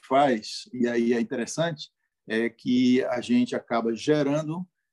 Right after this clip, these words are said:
é, uma figura de nós e apresentando uma figura de nós a partir da solitude, que a gente fica mais tranquilo em nós e tal, e a gente acaba filtrando um pouco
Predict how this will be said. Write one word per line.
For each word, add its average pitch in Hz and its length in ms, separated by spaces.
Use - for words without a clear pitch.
é, 117 300
uma 127 220
figura 160 520
de 151 120
nós 127 420
e 143 40
apresentando 127 880
uma 131 120
figura 120 300
de 113 120
nós 143 440
a 143 100
partir - 340
da 277 80
solitude, 156 680
que 123 60
a 113 40
gente 117 160
fica - 160
mais 131 160
tranquilo 143 500
em 147 60
nós 143 340
e 135 80
tal, 151 400
e 147 120
a 151 40
gente 156 160
acaba 175 240
filtrando 175 800
um 151 80
pouco 151 400